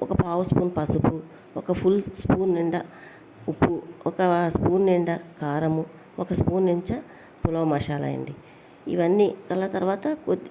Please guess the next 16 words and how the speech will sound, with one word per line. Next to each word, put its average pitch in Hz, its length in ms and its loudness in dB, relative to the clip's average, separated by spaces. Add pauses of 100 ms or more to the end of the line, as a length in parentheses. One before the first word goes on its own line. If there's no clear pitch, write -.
(120)
ఒక - 160 -2
నాలుగు 180 380 2
స్పూన్లు 190 680 0 (200)
ఆయిల్ 175 280 2
పడుతుందండి. 151 640 -4 (920)
నెక్స్ట్ 190 340 -2
ఏమని 208 720 0
ఒక్క 190 420 0
స్పూన్ 190 420 2
నిండా 185 380 2 (420)
అల్లం 185 240 4
వెల్లుల్లి 160 340 4
పేస్ట్, 139 460 -4 (680)
మూడు 196 200 4
నాలుగు 180 240 4
పచ్చిమిరపకాయలు, 196 960 -2